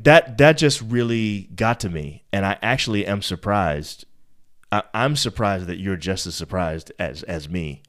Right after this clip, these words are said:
at the reaction. I actually thought that you would have been like, "Yeah, I get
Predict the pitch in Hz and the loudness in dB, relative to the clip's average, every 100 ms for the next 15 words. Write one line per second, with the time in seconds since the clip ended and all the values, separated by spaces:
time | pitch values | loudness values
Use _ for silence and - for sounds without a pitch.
0 | - 90 80 78 80 80 - 92 131 131 | -8 -6 -4 -4 -4 -4 -4 -2 0 0
1 | 101 - - 87 - - - - - - | -2 -4 0 0 0 -10 -20 -20 -16 -8
2 | 71 85 95 87 80 82 78 78 76 - | -8 -2 -2 -2 -4 -6 -6 -8 -10 -14
3 | - 104 120 151 175 117 151 135 107 - | -12 -2 0 0 -2 -4 -4 -4 -4 -6